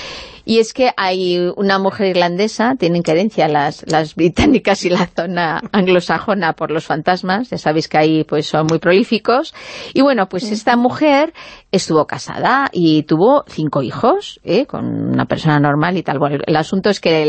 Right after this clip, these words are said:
Speaker 1: la relación salió mal, y en un momento dado, pues, ella se enamoró de un fantasma.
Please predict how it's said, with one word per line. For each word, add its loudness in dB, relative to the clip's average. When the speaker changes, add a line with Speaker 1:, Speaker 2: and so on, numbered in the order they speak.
Speaker 1:
la 0
relación -4
salió 2
mal, 0
y 2
en 4
un 0
momento 2
dado, 0
pues, -8
ella 4
se -2
enamoró 2
de 0
un 0
fantasma. -4